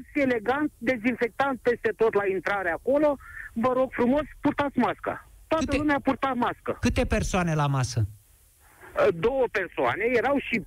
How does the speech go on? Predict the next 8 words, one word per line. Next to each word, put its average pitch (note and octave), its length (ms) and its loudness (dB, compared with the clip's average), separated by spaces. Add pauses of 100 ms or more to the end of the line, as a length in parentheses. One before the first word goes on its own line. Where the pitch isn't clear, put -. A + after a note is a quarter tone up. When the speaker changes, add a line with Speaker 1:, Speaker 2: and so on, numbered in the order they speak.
Speaker 1:
patru A#3+ 320 0
persoane, F3+ 600 0
familie C#4+ 460 4
cu A#3 180 -2
copii, A3+ 640 0 (480)
au C4+ 260 0
fost D4+ 240 2 (560)
și C#4 260 0